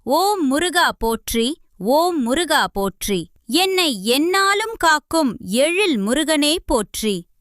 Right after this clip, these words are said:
கண்டிப்பா உங்களுக்கு நல்லதே நடக்கும், நல்லது மட்டும்தான் நடக்கும். பொதுவா நம்ம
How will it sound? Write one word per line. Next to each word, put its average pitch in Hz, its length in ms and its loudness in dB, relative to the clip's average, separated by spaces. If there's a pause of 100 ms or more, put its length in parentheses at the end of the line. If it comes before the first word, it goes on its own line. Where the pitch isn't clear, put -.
(120)
கண்டிப்பா 427 640 2
உங்களுக்கு 233 640 0 (200)
நல்லதே 247 640 0
நடக்கும், 392 480 -2 (280)
நல்லது 262 540 0
மட்டும்தான் 311 720 0
நடக்கும். 214 520 -4 (300)
பொதுவா 339 440 2 (140)
நம்ம 330 300 0